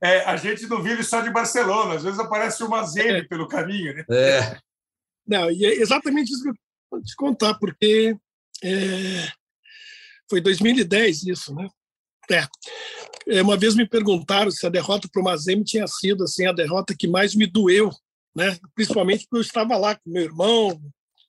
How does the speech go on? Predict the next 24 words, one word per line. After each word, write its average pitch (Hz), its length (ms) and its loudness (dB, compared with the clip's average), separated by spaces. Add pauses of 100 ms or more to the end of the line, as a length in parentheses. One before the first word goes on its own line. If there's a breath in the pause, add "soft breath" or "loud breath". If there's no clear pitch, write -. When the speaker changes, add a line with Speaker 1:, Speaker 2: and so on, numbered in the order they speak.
(160)
Speaker 2:
meu 170 140 -16
sobrinho. 190 640 0 (440)
Foi 190 140 -2
realmente 208 760 -2 (680)
doloroso, 214 880 -2
né? 185 180 -2
Aquela 180 240 -2
derrota 170 200 -2 (260)
foi 226 100 0
dolorosa. 220 500 0 (800 loud breath)
Mas 233 160 0
eu 285 100 0
vou 294 160 0
confessar 262 540 -2
que - 80 -10
teve 247 200 0
uma 262 260 2
pior, 208 360 0 (1120 loud breath)
que 226 120 -4
foi 254 260 0
a 254 40 -4
derrota 214 540 -2
do 185 140 -4
Fluminense 220 960 0